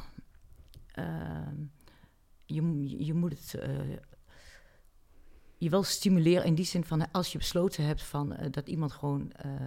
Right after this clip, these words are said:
verder mag met zijn carrière wat hij wil, dat je als ouders zijnde daar wel een kind in moet stimuleren en achter moet gaan staan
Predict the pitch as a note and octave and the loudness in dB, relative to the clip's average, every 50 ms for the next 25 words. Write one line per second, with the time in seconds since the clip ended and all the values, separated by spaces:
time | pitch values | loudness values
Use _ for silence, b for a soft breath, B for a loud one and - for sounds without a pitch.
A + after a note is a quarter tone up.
0 | C3+ C3 B2 - - F3+ E3 E3+ D3+ C#3 - - - C3 - - C3+ - - B2+ | -6 -8 -8 -4 -2 -2 0 2 2 2 0 0 -4 -4 -4 -4 -4 -4 -2 0
1 | C3+ C3+ D3 D3+ D3 C3+ C3 C#3 C3+ - - C3 C3 D#3+ G#3 A#3+ B3+ - B B | 0 2 2 2 0 0 -2 -2 -4 -2 -2 0 2 2 0 0 -4 -6 B B
2 | B B B B B B B B B - - - D3 C3+ - - E3+ F3+ D#3+ - | B B B B B B B B B -10 -8 -6 -6 -4 -2 0 0 0 0 0
3 | - D#3+ D3 C3+ C3 D3 D3 C#3+ C#3 D3+ D#3+ D3+ D#3 - - E3+ C#3 - D3+ D3 | 0 0 0 2 2 2 0 2 2 2 0 0 0 -2 -2 -2 -2 0 0 0
4 | C#3+ C3+ - - - D#3 D3+ C#3+ D3+ D3+ D3+ C#3+ C#3 C#3 - - B2+ - - B2 | 0 0 -2 -2 0 2 2 2 2 2 0 0 -2 -2 -2 -4 -6 -6 -6 -6
5 | A#2 - - - B2+ - - - B2+ B2 B2 B2+ | -8 -6 -4 -4 -4 -4 -4 -6 -4 -4 -4 -4